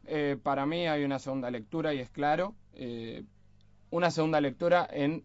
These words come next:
proponer una reforma a la ley de radiodifusión ahora es, eh, eh, una segunda lectura al relanzamiento del Observatorio para la Discriminación de Medios.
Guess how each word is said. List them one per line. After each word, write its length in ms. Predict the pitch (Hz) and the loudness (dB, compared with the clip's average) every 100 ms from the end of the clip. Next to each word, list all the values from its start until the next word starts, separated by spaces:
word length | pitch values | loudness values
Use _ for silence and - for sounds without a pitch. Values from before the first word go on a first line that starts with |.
| - | -4
proponer 640 | - 127 135 165 214 226 | 0 2 2 4 4 2
una 300 | - 151 139 | -2 0 2
reforma 380 | 135 135 156 156 | 2 2 2 2
a 20 | |
la 120 | 139 131 | 2 4
ley 140 | 143 | 2
de 80 | 139 | 2
radiodifusión 520 | 131 127 127 143 139 | 2 -2 -2 -2 0
ahora 420 | 131 175 220 254 - | 4 6 4 2 -4
es, 360 | - 156 160 - | -8 -6 -6 -10
eh, 500 | - 127 120 113 117 - - - - - | -6 -6 -4 -6 -8 -10 -12 -12 -14 -12
eh, 280 | 117 107 - - - - - - - - - - | -8 -8 -10 -16 -20 -20 -20 -20 -20 -20 -16 -2
una 240 | 156 151 | 2 4
segunda 300 | 160 208 214 | 4 6 8
lectura 380 | 180 151 208 196 | 6 6 8 8
al 100 | 170 | 6
relanzamiento 880 | 156 151 147 147 147 160 156 151 139 | 4 4 4 2 2 0 2 2 2
del 340 | 135 139 135 | 2 0 0
Observatorio 840 | - 117 127 127 123 156 156 151 - | -2 -4 -2 -2 0 -2 0 0 0
para 220 | 135 131 | 0 2
la 120 | 123 | 2
Discriminación 680 | 123 113 131 123 123 - 135 | -2 -2 -6 -4 -4 -4 -4
de 120 | 127 135 | -2 -2
Medios. 460 | 185 214 269 214 | -2 -2 -4 -6